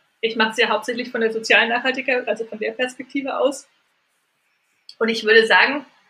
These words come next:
es ist fast ein bisschen komplexer als jetzt so von der ökologischen Perspektive,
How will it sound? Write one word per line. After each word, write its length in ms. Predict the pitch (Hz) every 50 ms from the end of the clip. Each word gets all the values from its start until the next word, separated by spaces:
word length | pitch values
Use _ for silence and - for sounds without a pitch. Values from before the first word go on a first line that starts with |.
| _ _ _ _ _ _ _ _ _ _ _ _ _ _ _ _ _ _ -
es 160 | - 233 233
ist 160 | 247 254 -
fast 240 | - 262 254 - -
ein 100 | 294 262
bisschen 400 | 240 254 254 - 262 233 220 214
komplexer 720 | - - 202 196 - - 220 220 - - 214 185 185 185 - _ _ _ _ _ _ _ _ _ _ _
als 380 | - 190 190 180 185 - - _ _ _ _ _ _ _ _ -
jetzt 320 | 220 220 190 180 - - -
so 360 | 220 208 190 190 190 196 190 _ _ _ _ _
von 180 | - 220 202
der 120 | 196 - -
ökologischen 580 | 220 - - 208 202 208 226 226 - 220 208
Perspektive, 640 | - 196 190 - - 214 214 - - 202 202 202 -